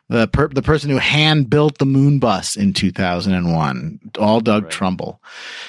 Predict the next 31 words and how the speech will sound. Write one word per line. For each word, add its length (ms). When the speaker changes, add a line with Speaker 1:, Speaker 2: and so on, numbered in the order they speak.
Speaker 1:
Um, 720
uh, 60
and 260
I 40
guess, 240
you 120
know, 80
this 200
is, 440
you 100
know, 100
this 220
is 240
whatever, 300
fifteen 560
years 260
on 240
or 80
close 320
to 300
fifteen 420
years 240
on 240
from 160
two 200
thousand 460
one. 280
So, 240
so, 600
but 240
some, 220